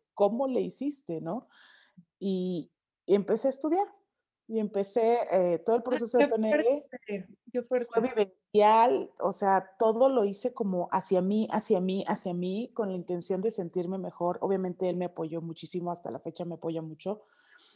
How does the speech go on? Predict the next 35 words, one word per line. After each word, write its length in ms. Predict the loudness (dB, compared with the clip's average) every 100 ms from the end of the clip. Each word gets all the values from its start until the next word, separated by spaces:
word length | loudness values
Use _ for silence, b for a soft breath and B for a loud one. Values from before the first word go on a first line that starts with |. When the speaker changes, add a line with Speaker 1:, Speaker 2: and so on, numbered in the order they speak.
| -20 _ _ -4
Speaker 1:
Y 720 | -2 -2 -4 -4 -6 -2 0
empecé 300 | 0 -4 -8
a 40 | -8
salir. 240 | -6 -8 -12 _ _ _ _ _ _ -2
Porque 280 | 2 2
tú, 180 | 2 2
si 140 | 4 4
en 80 | 4
ese 180 | 2 4
tiempo 360 | 2 2 0
tú 100 | 2
me 60 | 4
hubieras 200 | 4 2
preguntado, 520 | 0 -2 2 4 4 4
"Oye, 240 | 2 2
Ari, 160 | 2 2
¿cuántos 280 | 0 0 -2
hijos 220 | 0 -2
tienes?", 320 | -2 -2 0
yo 100 | -2
te 100 | 0
hubiera 200 | 4 4 4
dicho, 320 | 0 -4 0
"Uno, 380 | 0 2 0 -6 -6
Luis 300 | -2 -2 -2
Carlos, 460 | 0 0 0 -6 -6
nada 260 | -8 -8
más", 360 | -10 -12 -16 -14
¿no? 220 | -12 -4
Jorge 340 | 0 2 2 0
no 100 | 0
existía 800 | -4 -8 -8 -4 -2 0 0 -4 B B B B
en 220 | -4 -2
Speaker 2:
Claro. 80 | -2
Speaker 1:
mi, 640 | -4 -6 -8 -8 -10 -12